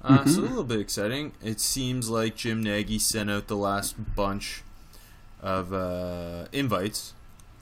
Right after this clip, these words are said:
Speaker 1: and, uh, we're starting to get, we're starting to get a class together here. And, uh, we got our first quarterback,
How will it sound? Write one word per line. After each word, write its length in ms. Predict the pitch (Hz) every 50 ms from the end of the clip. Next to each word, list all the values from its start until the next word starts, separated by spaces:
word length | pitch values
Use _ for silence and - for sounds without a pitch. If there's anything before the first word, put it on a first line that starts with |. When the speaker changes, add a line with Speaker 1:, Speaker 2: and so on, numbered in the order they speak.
| - -
Speaker 1:
and, 400 | - 101 101 98 98 95 95 92
uh, 640 | 95 95 95 95 95 95 98 95 95 98 95 95 90 - - -
we're 60 | 117
starting 320 | - - 202 202 202 202
to 0 |
get, 280 | 208 208 208 - - -
we're 100 | - 226
starting 280 | - - 359 349 359
to 80 | 349 370
get 80 | 370 330
a 40 |
class 360 | - - - 359 453 415 - -
together 360 | - 131 123 104 95 90 87
here. 200 | 95 87 80 - - - - - - - - - - - - - - - - - - - -
And, 280 | 175 190 202 208 208
uh, 200 | 226 240 247 - -
we 100 | 254 262
got 160 | 330 370 381
our 60 | 349
first 320 | - - 302 302 285 -
quarterback, 600 | - 320 339 339 320 220 123 92 - - - -